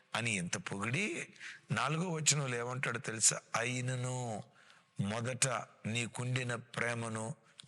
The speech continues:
నువ్వు వదిలితివి" అంటాడు. చూసారా? తాలింపేసి వేసి, అంటే పొగ-, ఆ, సారీ,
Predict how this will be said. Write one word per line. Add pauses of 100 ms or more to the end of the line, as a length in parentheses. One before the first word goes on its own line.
నువ్వు
వదిలితివి"
అంటాడు. (500)
చూసారా? (1400)
తాలింపేసి
వేసి,
అంటే
పొగ-,
ఆ,
సారీ,